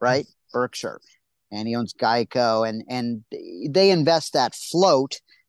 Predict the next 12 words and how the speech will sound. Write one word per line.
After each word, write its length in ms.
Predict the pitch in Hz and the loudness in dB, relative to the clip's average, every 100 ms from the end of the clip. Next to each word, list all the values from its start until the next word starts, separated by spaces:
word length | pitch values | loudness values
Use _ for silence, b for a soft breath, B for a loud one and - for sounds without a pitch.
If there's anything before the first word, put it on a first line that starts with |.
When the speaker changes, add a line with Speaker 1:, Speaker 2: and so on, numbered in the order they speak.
| _ | _
Speaker 1:
'cause 200 | 135 123 | -6 -4
he's 280 | 139 131 113 | -2 -2 -2
some 360 | - - 123 | -2 -2 -2
type 240 | 110 139 - | 0 -2 0
of 120 | 120 | -2
once 340 | 113 127 117 127 | -2 -2 -2 -6
in 80 | |
a 60 | 117 | -8
generation, 800 | 123 131 120 123 127 - 123 110 | -6 -4 -2 -2 -4 -6 -8 -8
you 140 | 117 | -6
know, 160 | 127 110 | -6 -6
investor. 680 | 98 143 160 - 117 101 | -4 -2 -2 -4 -10 -10